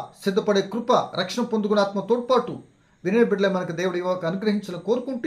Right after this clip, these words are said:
ఈ మాటలు ముగిస్తున్న పరమ తండ్రి, మీకు వందనాలు. పలకబడిన మాటల పరమార్థం ఏంటో నీ బిడ్డలు గమనించడానికి సహాయం చేయండి. జరుగుతున్న ప్రళయాలు చూసా చెడిన పరిస్థితుల్లో చెడిపోకుండా ఉండాలి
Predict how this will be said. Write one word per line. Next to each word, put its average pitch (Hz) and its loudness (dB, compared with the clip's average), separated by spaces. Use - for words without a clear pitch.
ఈ 202 0
మాటలు 180 0
ముగిస్తున్న 156 -8
పరమ 196 0
తండ్రి, 214 0
మీకు 190 -4
వందనాలు. 156 -2
పలకబడిన 196 0
మాటల 208 0
పరమార్థం 220 2
ఏంటో 226 -2
నీ 185 -4
బిడ్డలు 170 -4
గమనించడానికి 165 -4
సహాయం 143 -6
చేయండి. - -20
జరుగుతున్న 190 0
ప్రళయాలు 214 6
చూసా 208 2
చెడిన 208 2
పరిస్థితుల్లో 214 -2
చెడిపోకుండా 240 0
ఉండాలి 190 4